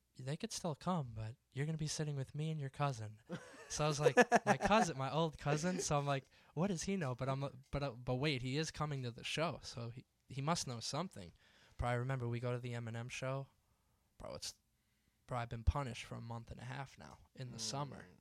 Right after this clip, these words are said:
Speaker 1: It's
Speaker 2: Oh, shit.
Speaker 1: August.
Speaker 2: Oh, shit.
Speaker 1: Bro, I go,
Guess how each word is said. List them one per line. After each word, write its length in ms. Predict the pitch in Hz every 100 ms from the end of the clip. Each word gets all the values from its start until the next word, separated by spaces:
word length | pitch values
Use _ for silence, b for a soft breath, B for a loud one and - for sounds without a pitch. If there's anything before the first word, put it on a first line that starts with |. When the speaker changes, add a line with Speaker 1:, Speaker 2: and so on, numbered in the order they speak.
| _
Speaker 1:
It's 120 | - -
Speaker 2:
Oh, 180 | 127 139
shit. 140 | 123
Speaker 1:
August. 240 | 131 - - _ _
Speaker 2:
Oh, 160 | - 65
shit. 320 | - - B B B
Speaker 1:
Bro, 260 | - 127 98
I 140 | 107
go, 540 | 123 - 120 135 147